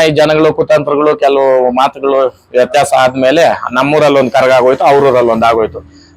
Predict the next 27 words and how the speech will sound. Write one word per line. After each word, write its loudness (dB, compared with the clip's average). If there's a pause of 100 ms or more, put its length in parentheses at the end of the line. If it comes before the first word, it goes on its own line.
(160)
But -2
ಹಳೆ 2
ಒಬ್ರನ್ನ 0
ಬಿಟ್ಟು -2
ಇವಾಗ 2
ನಾವ್ 2
ಯೂತ್ಸ್ 0
ಎಲ್ಲ 2
ಇವಾಗ 2
ಒಂದೇ 2
ಅಣ್ಣ 2
ತಮ್ಮಂದ್ರ -2
ತರ 0
ನಾವ್ 0
ಇದೀರಿ. -4 (340)
ಸಂಜೀವಣ್ಣ 2
ಅವ್ರು 2
ರಾಮಗೊಂಡಳ್ಳಿ, 2
ನಮ್ದು -2
ಹೊರ್ತೂರು, 0 (440)
ನಾವಿಬ್ರು 0
ಅಣ್ಣ 2
ತಮ್ಮಂದ್ರ 0
ತರಾನೇ 0
ಇದೀರಿ, 0
ಎರಡು 2
ಗ್ರಾಮದವ್ರುನು. 0